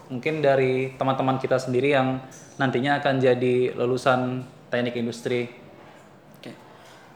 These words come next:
Speaker 2: Eh, ketika untuk teman-teman ya, apalagi terlebih khusus mahasiswa Fakultas Teknik, jurusan Teknik Industri terlebih khususnya,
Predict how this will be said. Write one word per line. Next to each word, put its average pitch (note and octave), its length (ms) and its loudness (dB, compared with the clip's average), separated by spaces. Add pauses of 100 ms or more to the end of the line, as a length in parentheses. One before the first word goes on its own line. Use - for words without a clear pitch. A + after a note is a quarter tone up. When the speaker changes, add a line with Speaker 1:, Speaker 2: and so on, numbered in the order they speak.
(200)
Speaker 2:
Eh, B2 500 0
ketika C3 920 -4
untuk C3+ 260 -4
teman-teman C3+ 600 0
ya, A#2 100 0 (240)
apalagi A#2+ 600 -2
terlebih A#2 320 -4
khusus B2 480 -6
mahasiswa A#2 840 -4
Fakultas A#2 640 -4
Teknik, - 560 -8
jurusan A#2+ 380 -4
Teknik A2+ 260 -6
Industri A#2+ 320 -4
terlebih A2 320 -8
khususnya, A2 480 -8